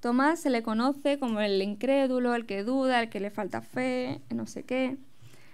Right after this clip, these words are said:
Pero yo quisiera romper una lanza hoy a favor de Tomás, porque a pesar de que parece muy poquito,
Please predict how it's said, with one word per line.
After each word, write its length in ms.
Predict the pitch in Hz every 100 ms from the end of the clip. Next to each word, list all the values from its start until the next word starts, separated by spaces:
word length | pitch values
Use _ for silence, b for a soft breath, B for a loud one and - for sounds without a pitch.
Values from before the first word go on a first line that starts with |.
| B B B -
Pero 160 | 262 262
yo 160 | 285
quisiera 680 | 302 285 294 269 269 277 277 B
romper 340 | 254 226 233 247
una 120 | 247
lanza 320 | 233 254 240
hoy 100 | 233
a 80 | 247
favor 240 | 226 214
de 80 | 208
Tomás, 480 | 202 220 320 - - -
porque 200 | - 220
a 40 | 202
pesar 260 | 202 220
de 120 | 233 254
que 80 |
parece 280 | 233 202 -
muy 140 | 247 247
poquito, 520 | 247 262 254 277